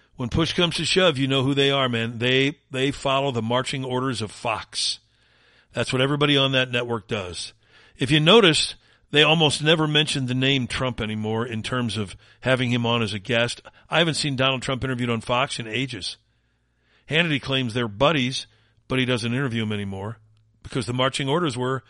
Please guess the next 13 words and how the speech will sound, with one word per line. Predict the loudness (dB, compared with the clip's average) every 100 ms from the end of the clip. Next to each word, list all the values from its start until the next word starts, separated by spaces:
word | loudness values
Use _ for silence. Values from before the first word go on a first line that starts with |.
| _ -2
"You | 2
don't | 2 2
interview | 0 -2
Donald | 0 0 -2
Trump." | -4 -6 -8 -16 _ _ _ _
Imagine | 2 6 6 4
Fox's | 0 0 2 0 0 -2 -2 _ _ _ _
efforts | 6 6 4 -2
to | -2 -2 -2 -6 _ _ _ _ _ _ -6
affect | 0 2 2
the | 0
election | 0 0 -2 -6
now, | -8 -10